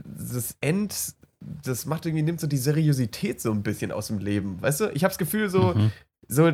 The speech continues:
Speaker 1: manchmal denk ich so an SpongeBob und denk mir so, „Ja, okay, dann passt ja eigentlich alles.“ <laughs> Weißt du, was ich meine? Kannst ja, kannst ja chillen so. So, weißt du, also ich hab's Gefühl, so dieses Alberne auch mal so von irgendwie mit einer witzigen Seite aufs Leben gucken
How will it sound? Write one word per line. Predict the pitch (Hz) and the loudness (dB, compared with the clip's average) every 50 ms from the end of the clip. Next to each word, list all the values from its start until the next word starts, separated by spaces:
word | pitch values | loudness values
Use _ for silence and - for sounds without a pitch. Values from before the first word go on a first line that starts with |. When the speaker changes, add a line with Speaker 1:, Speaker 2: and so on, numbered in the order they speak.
| 147 | 4
Speaker 1:
manchmal | 135 135 156 185 175 185 | 2 2 2 2 2 2
denk | 160 185 185 | 2 2 0
ich | 160 | 0
so | 165 - | -2 0
an | - 151 | 0 0
SpongeBob | 147 - - - - 135 151 185 - - 147 135 | -2 -2 -8 -4 2 2 2 2 4 2 2 2
und | 135 127 | 4 2
denk | 143 147 123 | 2 2 4
mir | 139 131 | 2 4
so, | 123 123 | 4 6
„Ja, | 117 117 117 | 8 8 8
okay, | 107 - 135 110 | 6 6 4 4
dann | 107 101 98 95 - - | 4 4 2 -2 -6 -6
passt | - 117 107 - | -6 -6 -4 -4
ja | - - | -6 -6
eigentlich | - 107 101 - - | -4 -6 -4 -4 -6
alles.“ | - 101 95 - - - _ _ _ - | -6 -8 -8 -10 -12 -16 _ _ _ -2
<laughs> | - - - - | 0 0 0 6
Weißt | - 233 156 - 320 | 6 6 8 10 10
du, | 359 | 8
was | - - - 254 | 8 8 8 8
ich | - - | 8 10
meine? | - 214 196 330 | 10 8 8 8
Kannst | - - - 254 - 269 175 | 6 6 2 4 6 8 6
ja, | 160 147 - - - - | 6 6 4 -2 0 4
kannst | 196 175 160 | 6 6 8
ja | 160 147 | 6 4
chillen | - - - - 151 151 147 143 135 110 | 4 2 2 4 4 4 4 4 2 2
so. | 110 113 110 110 107 - - - - - - - - - | 2 2 2 2 0 -4 -16 -16 -16 -16 -16 -18 -10 0
So, | 113 139 135 | 2 2 4
weißt | 127 156 180 202 | 6 4 6 6
du, | |
also | 165 156 | 4 4
ich | 151 185 | 4 2
hab's | 165 - | 2 2
Gefühl, | 185 160 - 180 170 | 0 2 2 2 2
so | 160 | 2
dieses | 156 147 151 147 143 - | 2 2 2 2 0 -2
Alberne | - - 135 147 165 160 151 151 143 143 143 - | -2 -2 -2 0 4 4 4 4 6 4 4 4
auch | - 131 139 | 4 4 4
mal | 139 131 123 | 4 2 2
so | 123 131 131 | 2 0 -2
von | 127 - - 131 123 123 123 123 120 - - - - | -2 0 0 0 2 2 0 -4 -6 -8 -12 -12 -4
irgendwie | - 143 147 143 131 135 | 2 4 4 4 4 4
mit | 127 135 117 110 | 2 0 0 2
einer | 120 110 113 | 0 2 2
witzigen | 156 165 - 170 139 139 | 0 0 0 -2 0 0
Seite | 120 123 127 131 143 | 2 2 2 2 2
aufs | 110 113 - - | 0 -2 -2 -2
Leben | 117 131 127 127 | -2 -2 -2 -2
gucken | 120 - 135 - - 123 123 120 | -2 -4 -4 -4 -4 -6 -6 -8